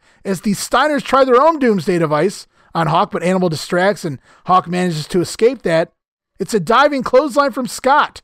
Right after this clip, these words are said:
then a diving shoulder or something from Animal. People dying everywhere, bodies laying everywhere in the ring. And then Scott Steiner busted out, Steve,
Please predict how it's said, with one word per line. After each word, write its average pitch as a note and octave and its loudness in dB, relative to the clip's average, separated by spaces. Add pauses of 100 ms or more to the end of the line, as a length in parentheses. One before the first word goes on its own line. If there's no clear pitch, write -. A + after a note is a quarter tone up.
(360)
then A3 -2
a B3 2
diving A3 0 (100)
shoulder A3 2
or F3 0
something G#3+ -2
from F#3+ -4
Animal. A#3 0 (220)
People D4 2
dying A#3+ 4
everywhere, G#3 2
bodies G#3+ 2
laying A#3+ 0
everywhere A3+ 0
in G#3 2
the F3 -4
ring. C#4 0 (500)
And A#3 0
then C4+ 4
Scott C#4+ 0
Steiner C#4 0
busted A#3+ 2
out, G#3+ 4
Steve, A3+ -4